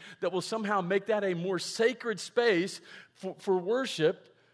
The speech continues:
or, or, or a place where we can meet with God in ways that we can't meet with God here. No, it's not about geography.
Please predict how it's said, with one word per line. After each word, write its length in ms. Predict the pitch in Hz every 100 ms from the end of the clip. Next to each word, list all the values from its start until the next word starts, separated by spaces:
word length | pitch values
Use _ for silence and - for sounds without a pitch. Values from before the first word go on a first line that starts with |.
| _ _ _
or, 80 | 220
or, 460 | 196 185 - 190 185
or 100 | 180
a 40 |
place 320 | 175 214 220 196
where 100 | 160
we 160 | 208
can 320 | - 190 170
meet 180 | 190 262
with 200 | 180 156
God 260 | 202 220 190
in 140 | 160
ways 180 | 190 196
that 120 | 175
we 100 | 190
can't 300 | 214 226 214
meet 120 | 196 208
with 160 | 185
God 220 | 180 214
here. 400 | 196 240 302 - - _ _ _ _ _ _ _ _ _ _ _ _ _ _ _ _ -
No, 160 | - -
it's 160 | 180
not 180 | 220 269
about 340 | 247 262 285 208
geography. 800 | 233 254 302 294 277 175 139